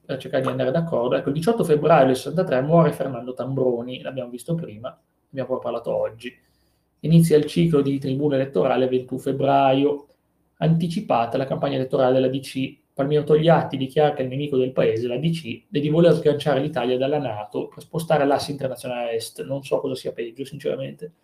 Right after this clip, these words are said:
Pietro Nenni rivendica l'istituzione dell'E N E e della scuola media unificata. Quindi, insomma, ci sono vari correnti, è iniziata ormai la tribuna elettorale, tutti si accuseranno a vicenda,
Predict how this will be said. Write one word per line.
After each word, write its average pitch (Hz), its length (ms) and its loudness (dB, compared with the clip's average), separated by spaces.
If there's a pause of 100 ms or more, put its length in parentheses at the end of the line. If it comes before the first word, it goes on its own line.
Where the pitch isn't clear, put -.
(340)
Pietro 165 260 2
Nenni 135 320 -2
rivendica 139 500 -2
l'istituzione - 580 -4
dell'E 123 280 2
N 127 60 -8
E - 20 -4
e 127 60 -4
della - 140 -4
scuola 135 240 -4
media 127 280 -4
unificata. - 880 -4 (280)
Quindi, 165 220 -2
insomma, 131 180 -4 (460)
ci 180 120 -2
sono 180 280 6
vari 165 540 6
correnti, 160 880 2
è - 20 -4
iniziata 139 460 -4
ormai 135 240 -4
la 131 60 -4
tribuna 135 360 -4
elettorale, 135 1080 2
tutti 131 220 -10
si 127 100 -12
accuseranno 139 600 -2
a - 20 -2
vicenda, 127 760 -2